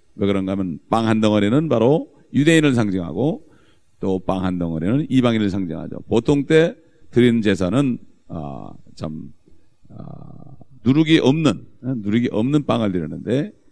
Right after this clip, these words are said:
여기서는 누룩이 있는 빵 두 개는 바로 뭐냐? 유대인이나 헬라인이나 할 것 없이 다 죄인이다.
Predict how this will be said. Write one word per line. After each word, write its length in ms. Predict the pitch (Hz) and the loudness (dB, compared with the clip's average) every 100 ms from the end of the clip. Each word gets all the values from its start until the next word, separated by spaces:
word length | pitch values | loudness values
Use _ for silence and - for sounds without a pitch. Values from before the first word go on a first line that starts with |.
| _ _ 90 | _ _ -4
여기서는 400 | 90 90 101 98 | -2 0 -2 0
누룩이 240 | 101 110 110 | 2 4 4
있는 220 | 110 110 | 2 -2
빵 260 | 78 113 | -4 -4
두 100 | 95 92 | -2 0
개는 200 | 107 107 | 0 0
바로 180 | 98 | -2
뭐냐? 300 | 98 82 67 - | -2 -4 -6 -6
유대인이나 460 | 95 104 107 117 | 0 2 2 2
헬라인이나 400 | 120 120 123 135 | 2 4 4 4
할 80 | 135 | 2
것 140 | 123 113 | 2 2
없이 400 | 101 143 123 - _ _ _ _ - - | 2 2 2 0 _ _ _ _ -20 -12
다 280 | - 90 104 - | -4 -4 -4 -8
죄인이다. 800 | - 95 117 101 85 82 113 | -2 0 2 0 -2 -6 -12